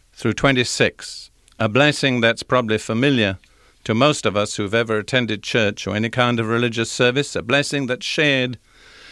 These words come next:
between Christians and Jews. Both use it alike. This is the blessing. Numbers six, verses twenty-three to twenty-six.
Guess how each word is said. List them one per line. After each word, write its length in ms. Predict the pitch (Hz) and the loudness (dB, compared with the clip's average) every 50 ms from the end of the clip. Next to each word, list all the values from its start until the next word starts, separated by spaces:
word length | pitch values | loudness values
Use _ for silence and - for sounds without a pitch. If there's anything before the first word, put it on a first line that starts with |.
| - - _ | -20 -16 _
between 640 | - 117 117 - - 127 127 120 117 113 110 110 104 - _ _ _ _ _ - - | -4 -4 -2 0 0 2 2 2 2 0 -2 -4 -6 -12 _ _ _ _ _ -20 -4
Christians 600 | - - 156 151 - - - 131 117 117 107 - | 0 0 0 0 0 -2 0 0 0 0 0 0
and 220 | 120 107 104 104 95 | 0 0 0 -2 0
Jews. 440 | - 139 131 107 98 92 92 90 | 0 2 2 2 0 -2 -6 -8
Both 380 | - - 113 123 123 117 113 - | -2 2 2 4 4 2 0 0
use 220 | 113 117 120 98 | 0 0 0 0
it 100 | 101 95 | -2 -2
alike. 500 | - 95 104 113 113 95 - - _ - - _ _ _ _ _ _ _ _ _ _ _ _ _ _ _ - - _ _ | 0 2 2 2 2 2 0 -6 _ -20 -20 _ _ _ _ _ _ _ _ _ _ _ _ _ _ _ -20 -20 _ _
This 280 | - 117 123 143 131 - | -2 2 2 2 2 0
is 280 | - 139 131 127 - - | -2 -2 -2 -2 -2 -2
the 80 | 127 | -2
blessing. 500 | 113 117 127 120 117 120 - - - - - _ _ _ _ _ _ _ - - - - - - - - - - - - - - - - _ _ - | 0 2 2 2 0 -2 -6 -10 -14 -18 -20 _ _ _ _ _ _ _ -20 -20 -20 -20 -20 -20 -20 -20 -20 -20 -20 -20 -20 -20 -20 -20 _ _ -4
Numbers 380 | - 107 131 131 120 123 120 | 0 0 2 4 2 2 2
six, 360 | - - 147 143 - - - | 2 2 2 2 2 -2 -2
verses 320 | - 120 120 117 - 117 - | 0 0 0 0 0 -4 -2
twenty-three 480 | - - 139 131 131 - - 131 - - | 0 0 0 0 -2 -2 0 0 0 0
to 140 | - 120 104 | 0 -2 0
twenty-six. 960 | 120 120 117 110 117 110 - - - 120 - - - - - - - - | 0 0 0 -2 -4 -6 -4 -2 -2 -2 -2 -2 -8 -18 -18 -18 -20 -20